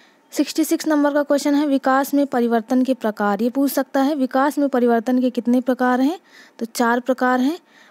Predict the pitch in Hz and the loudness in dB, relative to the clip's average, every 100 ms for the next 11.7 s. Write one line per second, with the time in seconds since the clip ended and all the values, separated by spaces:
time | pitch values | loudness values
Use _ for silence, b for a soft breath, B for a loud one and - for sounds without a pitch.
0 | - 254 254 285 294 311 240 233 233 247 | -4 2 4 4 2 0 0 0 0 0
1 | 285 277 277 269 262 294 285 269 247 294 | 0 0 2 2 0 0 2 0 0 2
2 | 294 254 214 226 240 269 262 269 254 285 | 4 2 2 0 0 0 2 2 2 -2
3 | 277 269 - 294 277 311 339 B B B | 0 -2 0 0 2 0 -4 B B B
4 | 285 285 277 311 285 262 - 262 277 269 | 0 2 2 2 0 0 0 2 2 2
5 | 240 233 285 285 - b b b - 220 | 2 4 2 0 -12 b b b -4 -2
6 | 220 - 254 269 294 294 269 254 269 240 | 0 0 0 2 2 2 4 4 2 0
7 | - 247 240 226 285 320 _ _ _ - | -2 0 0 0 -4 -4 _ _ _ -8
8 | 202 214 226 262 220 196 202 202 - B | -2 0 0 0 -2 -4 -4 -8 -10 B
9 | B B B - 269 277 262 254 - 277 | B B B -2 0 2 2 0 0 2
10 | 262 - _ _ _ _ - 226 285 277 | 0 -8 _ _ _ _ -2 0 2 0
11 | - 285 277 262 262 269 269 | 0 2 4 2 2 2 0